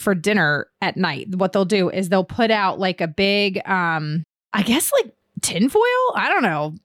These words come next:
Uh, something. They'll put it on the table and then they do, like, a big nacho bar, like, right there where everybody can kinda just eat, make your own style of nachos.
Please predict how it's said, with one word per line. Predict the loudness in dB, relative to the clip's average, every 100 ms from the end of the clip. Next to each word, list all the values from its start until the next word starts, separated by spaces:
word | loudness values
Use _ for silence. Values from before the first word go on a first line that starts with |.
| -4
Uh, | 0 2 0 0
something. | -2 0 -2 -2
They'll | -2
put | 0 2
it | 2 2
on | 0 2 2 0 0 -2 -4
the | -6
table | -4 -2 -2 -2 -2 -4 -6 _
and | 0 2
then | 4
they | 2
do, | -2 -4
like, | -2 0
a | 0
big | 0 0 2 2
nacho | 4 4 2 0 0 0
bar, | -2 -2 -4 -6 -4
like, | -2
right | 0 -2 0
there | 2 4
where | 2
everybody | 0 0 -2
can | -2 -6
kinda | -4 -4
just | -2 -2 -4 -12 _ _ _
eat, | 2 2 0 2
make | 2 2 0
your | 2
own | 4 4 2 0
style | 0 0 0 0 -2
of |
nachos. | 0 0 -2 -2 -2 -2